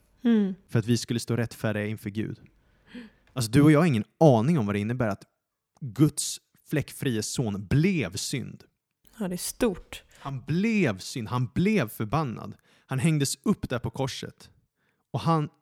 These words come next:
Speaker 2: han tog på sig synden och fördömelsen och förbannelsen. Och när vi ser på den, då vänds det till något gott.
Speaker 1: Tack, Jesus.
Speaker 2: Tack, Jesus. Och det här är också vad Galaterbrevet säger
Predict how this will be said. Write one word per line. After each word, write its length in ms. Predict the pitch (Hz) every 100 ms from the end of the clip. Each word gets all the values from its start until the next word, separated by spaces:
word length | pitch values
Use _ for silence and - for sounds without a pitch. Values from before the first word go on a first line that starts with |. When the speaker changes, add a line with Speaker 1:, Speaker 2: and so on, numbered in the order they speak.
| -
Speaker 2:
han 180 | 135 156
tog 240 | 175 147
på 180 | - 185
sig 160 | 175 120
synden 480 | - 151 139 120 113
och 80 |
fördömelsen 680 | - 120 131 120 113 - 107 107 _ _ -
och 160 | 127 -
förbannelsen. 680 | 110 135 147 104 - 104 - _ _ _ _ _ _ _ -
Och 100 | 131
när 100 | 139
vi 100 | 147
ser 360 | - 202 196
på 160 | 135 117
den, 360 | 113 131 95 - - _
då 100 | 135
vänds 400 | 110 165 151 -
det 100 | 117
till 120 | -
något 140 | 95 92
gott. 340 | 117 - - - - - _ - - _ _ _ _ _ -
Speaker 1:
Tack, 260 | - 180 -
Jesus. 420 | 185 175 - 240
Speaker 2:
Tack, 260 | - 156 -
Jesus. 500 | 120 107 - 127 - _ _ _ _ _ _ _ _ _
Och 80 | -
det 80 | 135
här 80 | 143
är 60 |
också 180 | 170 -
vad 140 | 127 107
Galaterbrevet 760 | 123 127 - 127 170 123 98
säger 340 | - 90 104